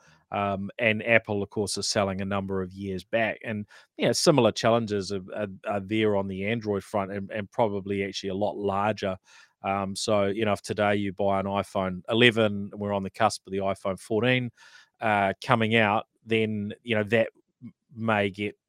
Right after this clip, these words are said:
let's say it only gets three years worth of updates, right? Um, but when I say only, um, you wouldn't be able to buy an Android handset today that's,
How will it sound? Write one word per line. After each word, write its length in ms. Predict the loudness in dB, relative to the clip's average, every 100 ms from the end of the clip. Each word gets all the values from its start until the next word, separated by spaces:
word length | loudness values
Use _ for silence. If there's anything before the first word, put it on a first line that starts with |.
| _
let's 200 | -6 -4
say 160 | -2 -2
it 40 |
only 160 | -2 -6
gets 220 | -10 -10
three 160 | -8 -6
years 260 | -6 -8
worth 200 | -8 -10
of 60 | -8
updates, 600 | -8 -8 -8 -8 -10 -4
right? 220 | -4 -4 _ -20 _ _
Um, 520 | -2 0 0 -2 -8 2
but 160 | 4
when 140 | 4 2
I 100 | 2
say 240 | 0 -4
only, 600 | 6 6 6 4 0 -2 -6 _ _ _
um, 380 | -2 0 -2 -6
you 180 | -2 0
wouldn't 280 | 4 4 4
be 80 | 2
able 100 | 2
to 60 | 2
buy 220 | 2 2
an 80 | -2
Android 460 | -4 -4 -4 -4
handset 540 | -4 -6 -6 -8 -8 -8
today 380 | -2 0 2
that's, 420 | -2 -8 -10 -12